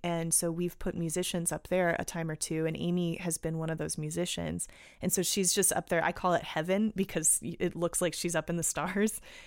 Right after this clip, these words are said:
And so, uh, to have this just really celestial, uh, harp music coming from, uh, from the top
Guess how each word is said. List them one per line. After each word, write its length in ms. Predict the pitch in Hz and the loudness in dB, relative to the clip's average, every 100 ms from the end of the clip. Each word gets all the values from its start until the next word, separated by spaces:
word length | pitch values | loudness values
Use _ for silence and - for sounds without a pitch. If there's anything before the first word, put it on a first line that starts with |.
| - | -4
And 260 | 180 185 180 | 0 0 2
so, 360 | 190 175 170 - | 2 4 4 4
uh, 260 | 175 160 - | 2 2 0
to 100 | 175 | -4
have 380 | - 180 180 180 | -2 0 2 0
this 180 | 175 | -2
just 240 | - 165 180 | -2 -4 0
really 200 | 185 170 | 0 0
celestial, 1080 | - 165 160 156 - - 170 165 156 - - | 0 -2 -2 -2 -2 -2 0 2 0 -2 -6
uh, 220 | 151 147 - | -8 -8 -10
harp 440 | - 175 165 - 170 | -2 0 0 -2 -4
music 500 | 160 156 - - - | -2 -2 -4 -6 -12
coming 380 | - 165 165 160 | -4 -2 -2 -4
from, 460 | - 165 156 151 165 - - - - | -4 -2 0 -2 -4 -10 -20 -20 -8
uh, 240 | 160 147 139 | -4 -2 -2
from 220 | - 175 170 | -2 0 0
the 60 | |
top 520 | 160 - 165 165 - | 0 2 2 2 -4